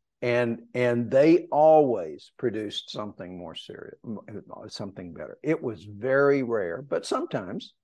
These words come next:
they would say, "No, this is, I believe this is my best work." Uh, and, and you can use different terms, but the idea is calling people to be their best, their, to reach inside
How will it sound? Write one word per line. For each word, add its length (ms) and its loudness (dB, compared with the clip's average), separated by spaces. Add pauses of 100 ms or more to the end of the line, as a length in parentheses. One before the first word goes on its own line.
(440)
they 160 0
would 180 -4
say, 400 -4
"No, 220 0
this 240 0
is, 260 -2
I 100 -4
believe 280 -2
this 240 -4
is 120 -8
my 200 -6
best 360 -8
work." 340 -8 (840)
Uh, 340 -2
and, 240 -2
and 180 4
you 120 2
can 160 0
use 280 4
different 440 -2
terms, 440 -8
but 160 -4
the 140 0
idea 640 2
is 340 -4
calling 600 2
people 580 -6 (240)
to 80 -10
be 320 -2
their 300 -6
best, 480 -10
their, 140 -6 (100)
to 100 -2
reach 400 0
inside 600 -6